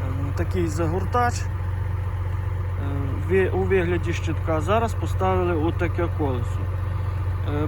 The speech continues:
будемо пробувати щось регулювати, тому що даний агрегат, е, він не є новий, е, він вже десь був на тестах, приїхав до мене, хтось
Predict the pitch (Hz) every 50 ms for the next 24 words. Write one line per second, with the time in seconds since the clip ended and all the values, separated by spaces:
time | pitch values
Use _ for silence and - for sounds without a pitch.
0 | 160 170 196 233 220 190 202 202 190 - - - 202 196 185 175 170 170 170 170
1 | 165 - 165 156 - - - 170 170 160 - 160 160 156 151 156 165 165 165 175
2 | 185 208 220 233 226 - 220 208 - - - - - - - - 175 180 190 185
3 | 175 - - - 170 160 160 190 196 190 180 175 170 165 - 165 160 160 165 175
4 | 165 170 175 170 160 - 147 135 147 151 151 151 151 151 165 190 185 175 160 143
5 | - - - - - - - - 165 175 185 190 185 180 170 165 160 160 160 165
6 | 185 208 226 247 247 - - - - - - - - - 147 151 151 165 180 180
7 | 170 - 170 170 165 170 170 160 151 - - 170 175 170 165 151 143 143 151 151
8 | 143 - - 214 226 240 240 - - 226 214 196 - - - - - - - -
9 | 165 165 180 180 - - 92 90 - - - - - - - - - - - -
10 | 160 165 185 202 214 226 220 202 185 - - - 190 180 -